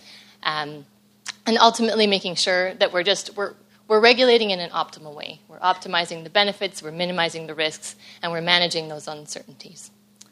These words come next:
And then last but not least, um, and this is sort of a, a fundamental part of our, of our mandate, right? We have to assure safety, efficacy, quality, but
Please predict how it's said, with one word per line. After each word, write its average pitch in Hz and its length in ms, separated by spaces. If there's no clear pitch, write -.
And 214 160
then 208 140
last 233 280
but 277 120
not 240 200
least, 180 500
um, 165 360
and 185 140
this 190 140
is 196 120
sort 196 140
of 175 140
a, 165 200
a - 80
fundamental 208 560
part 180 220
of 170 120
our, 156 320
of 160 120
our 156 120
mandate, 143 400
right? 202 160
We 196 100
have 214 180
to 214 100
assure 196 320
safety, 196 340
efficacy, - 300
quality, 208 420
but 175 340